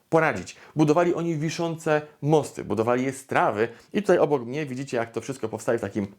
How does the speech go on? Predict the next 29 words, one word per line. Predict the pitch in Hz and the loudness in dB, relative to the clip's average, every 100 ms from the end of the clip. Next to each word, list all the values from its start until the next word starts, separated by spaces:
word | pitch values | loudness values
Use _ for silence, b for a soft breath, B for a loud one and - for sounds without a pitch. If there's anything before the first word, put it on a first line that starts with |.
| - - B B B B 151 | -10 -6 B B B B 0
bardzo | 135 127 | 0 -2
szybkim | 127 127 123 | -4 -6 2
tempie. | 110 135 202 B B B 151 | 2 4 0 B B B 2
Generalnie, | 180 160 185 190 185 | 4 6 4 2 -2
em, | 160 160 160 160 160 | 0 0 0 -2 -2
na | 156 | -2
tych | 147 156 | -4 -2
tarasach | 143 185 190 131 | 2 2 2 -2
górskich, | 127 110 - 139 127 | -2 -2 -4 -8 -8
gdzie | 123 139 | -2 0
oni | 135 135 | 0 -2
przechodzili | 135 120 120 131 | -4 -2 0 -2
pomiędzy | - 117 117 | 0 -2 -2
tymi | 113 107 | -2 -2
górami, | 101 101 110 180 B B | 0 0 2 -2 B B
były | 135 165 - | 2 4 2
na | 151 156 | 0 -2
tyle | 233 196 120 | 2 2 2
żyzne | 151 127 120 - | 0 0 -4 -4
gleby, | 110 117 98 208 269 | 0 2 4 2 2
że | 233 | 2
można | 196 190 180 | 2 0 0
było | 143 139 147 151 | 0 2 4 2
na | 135 | -4
przykład | 123 123 123 120 | -8 -4 -4 -4
uprawiać | - 127 120 120 113 | -10 0 2 2 -4
różnego | 101 107 107 | -8 -4 -2
rodzaju | 104 95 95 92 - B - | -2 -2 -4 -4 -8 B 0
rośliny. | 156 139 - - | 2 2 -4 -10